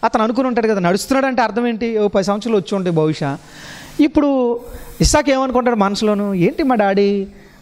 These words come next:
ఆ, గొర్రెపిల్ల చూసుకుంటాడు అంటున్నాడు, మూడు రోజులు ప్రయాణం చేసావు, మాతో ఏం రాలా, గొర్రెపిల్ల రాలా, పొట్టేళ్ళు రాలా, ఏమీ రాలేదు, ఈ పైకి వెళ్ళాక ఎక్కడి నుంచి వస్తుంది?" అని అనుకుని ఉండొచ్చు బహుశా. చిన్నపిల్లాడు కదా,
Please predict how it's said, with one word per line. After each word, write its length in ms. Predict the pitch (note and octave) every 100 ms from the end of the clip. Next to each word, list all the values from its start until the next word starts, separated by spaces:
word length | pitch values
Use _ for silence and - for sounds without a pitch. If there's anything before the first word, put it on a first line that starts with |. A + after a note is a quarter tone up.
| -
ఆ, 400 | F3 F3 E3+ E3 D3+
గొర్రెపిల్ల 480 | D#3+ G3 A3 G#3 G3+
చూసుకుంటాడు 420 | - F#3+ F3 E3+
అంటున్నాడు, 420 | D#3 D#3+ D#3+ D3+ - - F3
మూడు 220 | B3 B3
రోజులు 260 | B3+ D4+ D#4
ప్రయాణం 360 | A#3 A3+ A3
చేసావు, 380 | G#3 F3+ F3+ F3
మాతో 360 | F3 F#3+ A3+ B3
ఏం 200 | A3+ A3+
రాలా, 420 | A#3 A3 A3 A#3 _ _ - - - - - -
గొర్రెపిల్ల 420 | E3 B3+ C4+ C#4 B3
రాలా, 400 | A#3+ A3 G#3 B3 - A3
పొట్టేళ్ళు 360 | G3+ C4+ C4+
రాలా, 460 | D4 G#3 G3 F#3+ F#3+ - - - - - - E4+
ఏమీ 420 | A3 A#3 D#4+ E4+
రాలేదు, 600 | B3+ A3+ G#3 G3+ G3+ F#3+
ఈ 120 | B3+
పైకి 280 | - A3 E4
వెళ్ళాక 200 | D#4 D4
ఎక్కడి 260 | A#3 C#4
నుంచి 160 | C#4+ C4+
వస్తుంది?" 520 | C4 C4+ A#3+ B3+ C4 B3+ - _ _ _ _ _ -
అని 120 | G#4 A4
అనుకుని 260 | F4 F4
ఉండొచ్చు 260 | E4+ E4 D4+
బహుశా. 280 | D4+ D4+ C#4
చిన్నపిల్లాడు 480 | D4 D#4 D#4 C#4+
కదా, 240 | A#3 G3